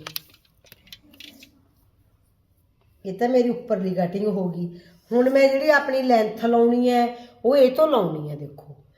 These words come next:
ਤੁਸੀਂ ਜਿੰਨੀ ਆਪਣੀ ਲੈਂਥ ਤਿਆਰ ਰੱਖਣੀ ਹੈ, ਮੈਂ ਆਪਣਾ ਕਮੀਜ਼ ਹੈ ਜਿਹੜਾ ਇਕਤਾਲੀ ਇੰਚ ਤਿਆਰ ਰੱਖਦੀ ਹਾਂ। ਆ ਦੇਖੋ, ਇਕਤਾਲੀ ਇੰਚ ਅਕ-,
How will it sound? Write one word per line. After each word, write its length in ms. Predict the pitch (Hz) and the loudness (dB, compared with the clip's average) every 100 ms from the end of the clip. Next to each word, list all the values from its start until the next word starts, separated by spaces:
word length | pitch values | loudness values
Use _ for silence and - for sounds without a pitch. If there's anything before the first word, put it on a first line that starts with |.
| _ _ - | _ _ -10
ਤੁਸੀਂ 280 | 226 277 277 | -8 -6 -4
ਜਿੰਨੀ 380 | 220 214 233 262 | -2 -2 0 2
ਆਪਣੀ 300 | 262 262 262 | 0 0 -4
ਲੈਂਥ 400 | 254 226 214 - 240 | 0 0 0 -4 -6
ਤਿਆਰ 460 | 254 220 208 214 | 0 2 4 2
ਰੱਖਣੀ 480 | 220 220 - 233 233 | 2 -2 -4 -4 -2
ਹੈ, 100 | 233 233 | -2 0
ਮੈਂ 240 | 214 220 | 0 2
ਆਪਣਾ 280 | 220 220 226 | 0 2 0
ਕਮੀਜ਼ 500 | 226 208 196 220 240 | 0 -4 -6 -4 -4
ਹੈ 80 | 254 | -2
ਜਿਹੜਾ 460 | 233 240 247 247 - - - - | -2 0 2 2 -4 -18 -10 -6
ਇਕਤਾਲੀ 560 | 214 226 214 196 220 220 | -6 0 2 2 0 -2
ਇੰਚ 260 | 220 - 226 | -6 -8 -6
ਤਿਆਰ 380 | 226 214 208 | 0 2 2
ਰੱਖਦੀ 560 | 180 - - 175 160 156 | 0 -6 -10 -12 -12 -16
ਹਾਂ। 100 | 147 - - _ _ _ _ _ _ - | -16 -18 -20 _ _ _ _ _ _ -16
ਆ 100 | 180 | -12
ਦੇਖੋ, 400 | 160 - 156 - - | -12 -14 -18 -18 -16
ਇਕਤਾਲੀ 480 | 185 - 208 196 185 | -16 -8 -4 -2 -2
ਇੰਚ 420 | 180 170 165 165 160 147 - - - - _ _ _ _ _ _ _ | -4 -8 -12 -14 -16 -16 -20 -20 -20 -20 _ _ _ _ _ _ _
ਅਕ-, 140 | 196 | -16